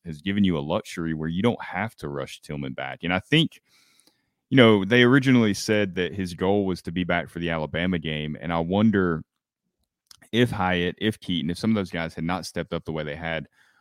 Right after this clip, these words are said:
would we have seen Tillman rush back and play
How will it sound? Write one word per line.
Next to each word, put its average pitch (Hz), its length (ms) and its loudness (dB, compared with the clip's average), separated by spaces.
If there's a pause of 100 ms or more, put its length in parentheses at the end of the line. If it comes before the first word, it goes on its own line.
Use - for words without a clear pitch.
(360)
would 98 200 2
we 92 200 2
have 85 160 -2
seen 90 380 2
Tillman 82 440 -2
rush 80 340 -6
back 76 380 -6
and 71 160 -8
play 76 420 -6